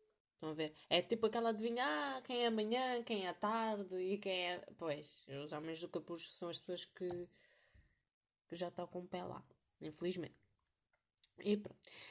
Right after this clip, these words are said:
Ahm, também houve uma que dizia que iria haver, eh, ah, eh, há uma, uma outra versão que é, hum,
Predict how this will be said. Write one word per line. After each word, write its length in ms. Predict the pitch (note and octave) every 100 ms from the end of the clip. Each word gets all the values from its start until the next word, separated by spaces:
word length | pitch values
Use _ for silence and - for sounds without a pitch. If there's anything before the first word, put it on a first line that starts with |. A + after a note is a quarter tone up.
| -
Ahm, 380 | B3 C4 C4 C4
também 320 | D4 D4 D#4+
houve 220 | D#4+ D4 B3+
uma 300 | A3+ A3 - _
que 100 | C4+
dizia 720 | A3+ B3+ A3+ G3 F#3 F#3+ G3+ - _ _ _ _
que 440 | A#3+ B3 A#3+ B3 -
iria 360 | B3 C4 D4
haver, 460 | C#4 A3+ G#3 G#3 -
eh, 280 | - G#3+ G3+ - -
ah, 220 | A#3 F#3 - -
eh, 260 | G#3+ G3+ - - - - - -
há 180 | G#3+
uma, 300 | A3 G#3 F#3+
uma 260 | F3+ F#3+ G3
outra 260 | G#3+ G#3 G#3
versão 560 | G3+ - - E3+ F#3 - -
que 260 | - G#3+ E3+
é, 200 | - - - - - _ _ - G#3+ G#3
hum, 380 | G#3 G#3+ G#3